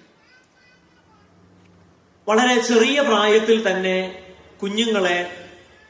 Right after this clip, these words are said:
മാമോദീസ മുക്കും, അല്ലെങ്കിൽ സ്നാനപ്പെടുത്തും.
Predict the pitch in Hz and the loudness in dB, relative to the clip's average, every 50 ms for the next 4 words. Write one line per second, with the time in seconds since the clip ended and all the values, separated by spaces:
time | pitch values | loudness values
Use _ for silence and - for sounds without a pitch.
0 | - 170 165 165 165 190 202 214 220 220 220 226 220 220 - 214 202 185 - 147 | -16 -10 -6 -4 -2 -2 0 2 2 2 2 0 -2 -2 -2 -4 -4 -4 -4 -6
1 | 147 151 151 147 147 - 165 156 156 165 165 160 151 165 180 - - 165 156 156 | -6 -4 -6 -6 -6 -8 -8 -8 -8 -8 -8 -8 -8 -8 -8 -10 -10 -8 -8 -6
2 | 160 165 175 180 180 - 123 113 - - - - - | -6 -6 -6 -8 -8 -10 -10 -10 -12 -14 -16 -20 -20